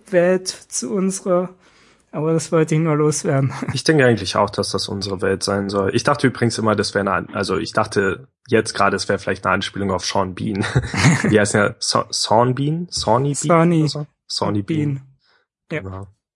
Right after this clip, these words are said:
Speaker 2: Aber ja, das mit diesem Kannibalen ist schon, ist cool. Also ich denke eigentlich auch, dass das unsere Welt sein soll.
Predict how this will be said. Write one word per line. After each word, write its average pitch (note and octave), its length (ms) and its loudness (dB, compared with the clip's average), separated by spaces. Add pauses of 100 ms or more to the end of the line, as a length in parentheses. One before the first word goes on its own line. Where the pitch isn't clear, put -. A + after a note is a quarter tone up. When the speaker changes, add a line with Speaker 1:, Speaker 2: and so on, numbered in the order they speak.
(140)
Speaker 2:
Aber G#2 160 6
ja, G#2 140 6
das G2+ 180 0
mit A2 140 -4
diesem G#2+ 320 0
Kannibalen G#2 500 2
ist A2 100 -4
schon, G2+ 360 -2 (600)
ist - 240 -8
cool. G2 160 4
Also G2 180 0
ich - 140 -2
denke B2 180 2
eigentlich G2 320 0
auch, F#2+ 140 0
dass - 180 -4
das - 160 -2
unsere G2 340 -4
Welt F#2+ 220 2
sein F#2 220 -4
soll. G2 340 -2